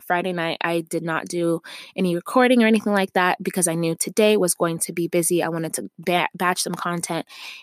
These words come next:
and prepare for the week and everything so that you have stuff to listen to, okay?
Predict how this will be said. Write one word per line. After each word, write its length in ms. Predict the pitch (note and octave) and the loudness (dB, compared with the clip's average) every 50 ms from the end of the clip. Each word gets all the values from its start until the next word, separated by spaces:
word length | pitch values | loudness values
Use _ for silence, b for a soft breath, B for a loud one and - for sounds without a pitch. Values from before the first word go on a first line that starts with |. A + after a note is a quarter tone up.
| B - | B -2
and 280 | F3+ F3 E3 E3 D#3+ | 0 0 0 0 -2
prepare 400 | - - - - - - F#3 F3+ | -4 -8 -12 -6 0 2 2 2
for 120 | - - F3+ | 2 0 -2
the 100 | F3 E3+ | 0 4
week 240 | F3 F3 F3 - F3+ | 6 6 4 4 2
and 100 | E3+ E3+ | -4 -2
everything 460 | E3 F3 E3 - F3 E3+ E3 E3+ F3 B B B B B B B | -2 -4 -4 -4 -4 -4 -4 -4 -6 B B B B B B B
so 200 | B - - B3+ | B 2 2 4
that 200 | A#3 A#3 A3 - | 6 4 4 4
you 180 | G3+ G#3+ A#3 B3 | 6 6 6 6
have 240 | A#3 - G#3+ G#3+ - | 6 4 0 2 2
stuff 260 | - - G#3+ G3+ - | 0 0 -2 -2 -4
to 120 | - - F#3 | -4 -6 -2
listen 320 | F#3 G3+ - - C4+ A#3+ - | 0 0 2 2 2 2 0
to, 180 | - F#3+ F3 - | 2 0 -2 -2
okay? 840 | - G3+ G#3 - B3+ A#3+ A3+ A3 G#3+ G#3+ A3 G#3+ A3 A#3 B3+ - | -2 -2 -4 -2 -2 0 2 2 2 4 4 4 2 2 0 -6